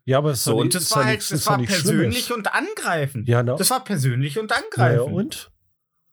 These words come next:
Speaker 2: Ja. Und das war unpassend, aber ich, und ich finde, Will Smith hätte reagieren können, der hätte auf die Bühne gehen können, hätte zu ihm gehen können, ihn packen können, also einfach so auf die Schulter und sagen können,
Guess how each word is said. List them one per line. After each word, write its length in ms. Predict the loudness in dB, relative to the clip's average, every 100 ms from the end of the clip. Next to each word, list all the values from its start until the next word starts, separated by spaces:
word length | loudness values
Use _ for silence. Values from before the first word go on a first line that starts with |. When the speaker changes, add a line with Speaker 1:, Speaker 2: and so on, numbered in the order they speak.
| _ _ _ _ _ _ 0
Speaker 2:
Ja. 420 | 4 4 0 -8 _ _ _ _ _
Und 120 | -2
das 140 | 0 2
war 140 | 2
unpassend, 640 | 0 -2 -2 0 0 -2 -2
aber 420 | -4 -2 -4 -4
ich, 200 | -6 -2
und 140 | -2
ich 120 | 0 -2
finde, 300 | -2 -2 -2
Will 120 | -2
Smith 300 | -2 -4 -4
hätte 240 | -4 -4
reagieren 420 | -2 0 -2 -4 -6
können, 180 | -4
der 80 | -2
hätte 200 | -2 -4
auf 120 | -4
die 100 | -2
Bühne 320 | 0 0 0 0
gehen 240 | -4 -2
können, 200 | -4 -4 -8 _ -6
hätte 460 | -4 -2 -2 -4 -6 -12 -14 _ _
zu 180 | 0 2
ihm 160 | 2 0
gehen 180 | 0
können, 160 | -2 -4
ihn 160 | -4 0
packen 320 | -2 -2 -4
können, 300 | -4 -4 -4
also 260 | -2 -2
einfach 320 | -2 -4 -4 -4
so 140 | -4
auf 100 | -4
die 120 | -4
Schulter 280 | -2 -2 -2
und 120 | -2
sagen 200 | -2 -4
können, 300 | -4 -6 -6